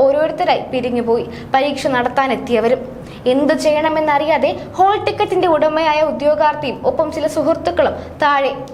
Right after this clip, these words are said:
ചിലർ കല്ലെടുത്തെറിയാൻ ഉപദേശിച്ചെങ്കിലും ഹാൾ ടിക്കറ്റുമായി പരുന്ത് ദൂരത്തേക്കെങ്ങാനും പറന്നു പോയാലോ എന്ന ചിന്ത കാരണം അത് ചെയ്തില്ല. അവസാനം ബെല്ലടിക്കുന്നതിന് തൊട്ട് മുൻപ് പരുന്ത് ഹാൾ ടിക്കറ്റ് താഴെയിട്ട് വന്ന വഴി പറന്നു എന്നതാണ് കൗതുകം. ദൈവത്തിന്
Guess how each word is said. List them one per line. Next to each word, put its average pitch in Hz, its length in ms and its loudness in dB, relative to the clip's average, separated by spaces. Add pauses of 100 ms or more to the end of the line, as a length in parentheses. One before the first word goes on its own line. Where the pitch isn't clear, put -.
(340)
ചിലർ 302 280 2
കല്ലെടുത്തെറിയാൻ 294 680 2
ഉപദേശിച്ചെങ്കിലും 311 720 0 (260)
ഹാൾ 381 160 4 (120)
ടിക്കറ്റുമായി 427 560 0
പരുന്ത് 339 360 0
ദൂരത്തേക്കെങ്ങാനും 330 840 0
പറന്നു 285 360 0
പോയാലോ 311 420 4 (140)
എന്ന 302 100 -2 (100)
ചിന്ത 285 140 -2 (120)
കാരണം 220 260 0 (140)
അത് 285 180 -2
ചെയ്തില്ല. 233 320 0 (480)
അവസാനം 285 460 0
ബെല്ലടിക്കുന്നതിന് 285 800 0
തൊട്ട് 285 320 2
മുൻപ് 262 260 0 (320)
പരുന്ത് 370 400 2
ഹാൾ 294 160 4 (140)
ടിക്കറ്റ് 330 300 -2 (100)
താഴെയിട്ട് 311 560 0 (180)
വന്ന 294 300 -2
വഴി 277 180 2 (160)
പറന്നു 262 300 0 (100)
എന്നതാണ് 233 360 0 (100)
കൗതുകം. 226 380 -4 (560)
ദൈവത്തിന് 285 420 0